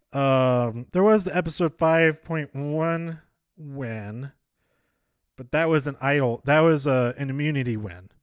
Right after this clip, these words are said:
Uh, so they didn't get any food for that. So yeah, that is a, that is a big bummer. She hasn't had any food because they didn't eat the chickens. So, um, I don't think they even got eggs from that because they were let out before they could even start laying eggs.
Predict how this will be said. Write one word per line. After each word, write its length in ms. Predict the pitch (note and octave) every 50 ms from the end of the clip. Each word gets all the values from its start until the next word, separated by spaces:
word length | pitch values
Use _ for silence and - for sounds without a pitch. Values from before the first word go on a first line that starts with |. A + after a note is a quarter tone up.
| _ _ _ _ _ _ _ _ _ _ _ _ _ _ -
Uh, 160 | B2+ B2+ B2
so 140 | - - C#3
they 160 | C3 C#3 C#3
didn't 180 | C3+ D3+ C#3+ B2+
get 140 | D3+ C#3
any 200 | C3 B2+ B2 A2+
food 280 | G#2 - - B2 A2 -
for 100 | - A#2
that. 280 | F#2+ G#2+ G2+ E2+ - _ _ _ _ _ _ _ _
So 140 | - - C#3+
yeah, 280 | D3 D#3 D#3 E3 D3+ C3+
that 260 | C#3 D#3 E3 F#3 F#3
is 180 | F3+ E3+ D3
a, 180 | D3+ C#3 C3+ C3 - -
that 160 | - C#3+ D3 D#3
is 120 | B2+ A#2+
a 60 | B2
big 300 | G#2+ - B2+ C3 A#2+ G#2+
bummer. 200 | A#2+ A#2+ B2 A2
She 140 | - - C#3+
hasn't 240 | C#3 C#3+ C#3 C3+ A#2
had 160 | C3 B2 A#2+
any 200 | A#2 B2 B2 A2+
food 380 | - - B2 A#2+ A2+ G#2+ G2 - _ _ _ _ _ _ _ _ _
because 240 | _ - - A#2+ A2+
they 80 | A#2+
didn't 200 | A#2 A#2+ A#2+ A2+
eat 120 | A2 G#2+ -
the 80 | G#2
chickens. 560 | F#2+ - - G2+ - - G2 F#2+ G2 - - _ _ _ _ _ _ _ _ _ _
So, 440 | - - - D#3+ E3 D#3 D3+ D3 D#3 D#3+
um, 640 | D#3 D#3+ E3 D#3+ D#3+ D#3 D#3 D3+ D#3 D#3 D#3 D#3 _ _ _ _ _ _ _ _ - -
I 60 | -
don't 120 | E3+ F3 E3
think 140 | F3 D#3+
they 160 | D3 D#3 D3+ C#3+
even 160 | C#3+ C3+ B2
got 220 | A#2+ A#2 A2 - -
eggs 380 | C3 D3 E3+ D3+ A2+ G#2 - -
from 200 | - A#2+ A2 G2+
that 200 | F#2 F#2+ F#2 -
because 300 | - - - B2 A2 A#2+
they 100 | B2 A#2+
were 240 | A2+ A2 G#2+ G#2 _ _ _ -
let 260 | C3 B2+ B2+ B2 B2
out 160 | A#2+ B2 A#2
before 300 | A#2 A#2+ A2+ - B2+ B2
they 140 | A#2 A2+ G#2+
could 100 | - B2
even 140 | A2+ A2+ G#2
start 260 | - - A2+ G#2+ G2+
laying 240 | A#2 A2 G#2+ G#2+ B2
eggs. 360 | D3+ G#2+ F#2+ F#2 - -